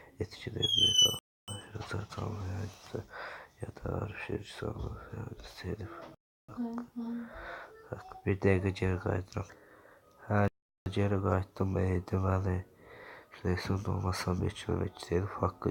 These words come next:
Speaker 1: itiralar ke-, keçirilir. Ha, indi başa düşdüm.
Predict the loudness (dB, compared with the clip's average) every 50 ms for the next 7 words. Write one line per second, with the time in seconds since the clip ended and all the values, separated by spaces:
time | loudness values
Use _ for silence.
0 | 0 _ -2 -4 -4 -4 -2 2 4 6 6 6 4 2 2 0 -4 -8 -16 -16
1 | -8 -2 -2 0 0 -2 -4 -10 -16 -18 -10 -6 -4 -4 -4 -2 -2 -4 -4 -2
2 | -2 -4 -4 -6 -8 -14 -20 -18 -18 -16 -16 -16 -16 -18 -18 -18 -16 -16 -16 -16
3 | -16 -18 -20 _ _ 2 10 12 12 12 12 12 12 12 12 12 12 12 10 8
4 | 8 6 8 10 10 10 10 10 8 8 8 6 0 0 6 8 8 10 8